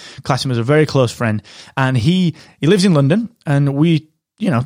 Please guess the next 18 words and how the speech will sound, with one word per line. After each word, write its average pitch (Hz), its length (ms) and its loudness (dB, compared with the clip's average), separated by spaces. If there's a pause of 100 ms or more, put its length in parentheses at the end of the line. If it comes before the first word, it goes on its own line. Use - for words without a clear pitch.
we've 196 220 -6
been 208 160 0
working 190 260 2
together 156 280 0
for 143 140 -2
a 131 60 2
while 127 320 2
on, 117 200 0
on, 117 240 -2
on, 117 240 -2
on 117 260 -4
conceptualizing 120 880 0
a 101 60 -4
podcast, 117 480 -4
which 113 160 -6
he's 117 160 -6
now 113 260 -2
developed, 101 540 -4